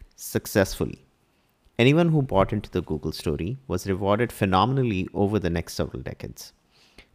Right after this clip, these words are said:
Now Google's corporate structure is lagging behind and proving, proving ineffective. I guess Open A I is leading on this front too. However,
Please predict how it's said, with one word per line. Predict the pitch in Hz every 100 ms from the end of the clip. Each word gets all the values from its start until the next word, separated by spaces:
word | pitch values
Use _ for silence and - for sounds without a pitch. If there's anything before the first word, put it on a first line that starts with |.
| -
Now | 123
Google's | 131 131 135 160 -
corporate | 123 113 120
structure | - 98 - 110 80
is | 98 -
lagging | 87 92 101
behind | 92 87 82 87 -
and | - 95
proving, | - 95 110 85 - - -
proving | 110 104 104
ineffective. | 87 80 - - - - - _ _ _ - - _ _
I | 113
guess | 127 139 -
Open | 110 - 113
A | 104
I | 104
is | 101 -
leading | 90 87 82
on | 76
this | 76
front | - 73 -
too. | 76 - _ _ _ _
However, | _ 135 147 120 104